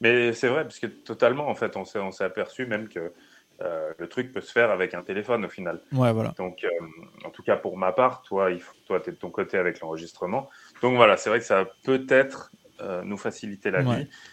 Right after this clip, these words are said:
Speaker 1: vie et, euh, et peut-être aussi prendre plus de plaisir parce que, faut être honnête, c'est pas qu'on prenait pas de plaisir, mais on, on anticipait tellement la galère,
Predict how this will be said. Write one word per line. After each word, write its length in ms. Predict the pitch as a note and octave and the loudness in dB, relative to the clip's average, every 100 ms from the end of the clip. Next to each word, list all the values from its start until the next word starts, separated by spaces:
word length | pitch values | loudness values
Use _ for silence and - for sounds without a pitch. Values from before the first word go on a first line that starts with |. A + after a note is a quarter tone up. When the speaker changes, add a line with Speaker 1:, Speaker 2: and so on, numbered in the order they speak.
| - | -4
Speaker 1:
vie 140 | G3 D3+ | -2 2
et, 200 | G2 F#2+ | 2 4
euh, 320 | E2+ E2 E2 - | 2 0 -4 -6
et 80 | G2 | -6
peut-être 340 | A2+ D#3 D3 B2+ | 2 6 6 4
aussi 220 | - - | -2 -6
prendre 240 | - B2 A#2+ | -2 -4 -4
plus 160 | A#2+ | -2
de 60 | A2+ | -2
plaisir 340 | F#2+ A2 D3+ F#3+ | -2 0 2 0
parce 140 | - | -2
que, 100 | - F#2+ - _ _ | -6 -8 -10 _ _
faut 160 | - G#2 | -12 -10
être 100 | - | -2
honnête, 240 | G#2+ D3+ | 0 0
c'est 80 | - | 0
pas 140 | - A#2+ | 4 4
qu'on 140 | G2+ | 2
prenait 280 | - G2+ G2 | -6 -4 -4
pas 160 | - A#2 | -2 -4
de 60 | |
plaisir, 460 | A2 G2 G#2+ E3 - _ _ _ _ _ _ | -2 -4 0 0 -2 _ _ _ _ _ _
mais 120 | F#2+ F#2 | -4 -2
on, 120 | - | -2
on 120 | A2 A#2 | -2 0
anticipait 560 | A#2+ B2 - C3 A2+ | 0 -4 -10 -2 0
tellement 300 | - D3 D3+ | 2 2 4
la 140 | C#3+ C3 | 2 4
galère, 500 | A#2 A#2 A2 - | 4 4 4 0